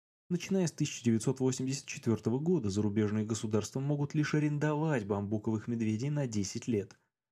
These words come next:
заплатив китайской стороне от двухсот пятидесяти тысяч до миллиона долларов за каждую пару особей.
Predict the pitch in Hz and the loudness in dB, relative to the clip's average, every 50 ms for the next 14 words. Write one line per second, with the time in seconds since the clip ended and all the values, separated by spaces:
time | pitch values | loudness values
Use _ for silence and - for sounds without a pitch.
0 | _ _ - 151 151 - 180 160 147 165 151 - - 143 - - 117 107 95 - | _ _ -10 -6 -2 0 0 0 0 -2 -4 -4 -6 -10 -6 -4 -2 -2 -2 -4
1 | - 110 - - - 113 117 135 156 175 - - - 151 139 120 123 123 127 123 | -6 -6 -4 -2 -2 0 0 0 -2 -4 -6 -6 -6 -6 -4 -4 -2 -2 -2 -4
2 | - - - 151 147 - - - 117 113 - 117 110 117 139 - - 165 151 151 | -4 -4 -4 -4 -4 -4 -4 -8 -6 -4 -2 -2 -2 -2 -4 -4 -6 -6 -6 -4
3 | - 180 170 - 185 160 139 127 131 165 185 180 175 151 143 143 139 135 123 117 | -4 -4 -4 -4 -4 -6 -6 -2 0 2 2 2 2 2 2 2 0 0 -2 0
4 | 110 113 123 120 120 123 120 113 110 107 104 98 - - 117 104 95 98 101 98 | 2 2 4 4 4 2 0 -2 -2 -2 -4 -2 -2 -2 -2 0 0 0 -2 -2
5 | 101 - 107 101 98 92 - - - 110 - - - - - - - | -2 -2 -2 0 0 -2 -2 -4 -6 -6 -6 -6 -10 -10 -12 -14 -14